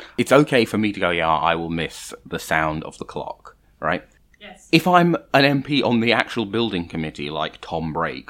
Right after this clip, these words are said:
Speaker 1: who decided, I don't know, that he was feeling especially rent-a-quotey this week, actually, I don't get to go,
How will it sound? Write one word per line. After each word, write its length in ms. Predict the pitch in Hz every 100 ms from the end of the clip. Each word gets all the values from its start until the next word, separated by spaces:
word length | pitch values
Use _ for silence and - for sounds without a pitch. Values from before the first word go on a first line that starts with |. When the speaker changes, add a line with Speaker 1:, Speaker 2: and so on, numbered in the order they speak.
| -
Speaker 1:
who 240 | 85 76 67
decided, 520 | 85 - 80 76 76
I 140 | 78
don't 160 | 76 71
know, 160 | 76
that 100 | 71
he 100 | 73
was 140 | 73 -
feeling 320 | 80 76 73
especially 440 | 76 82 - 76
rent-a-quotey 640 | 73 78 73 - 71 - 64
this 200 | 69 -
week, 260 | 60 57 _ _ _ _ _ -
actually, 640 | 117 - 127 123 120 -
I 200 | - 120
don't 260 | 117 127 135
get 220 | 107 -
to 80 | 92
go, 340 | 85 82 82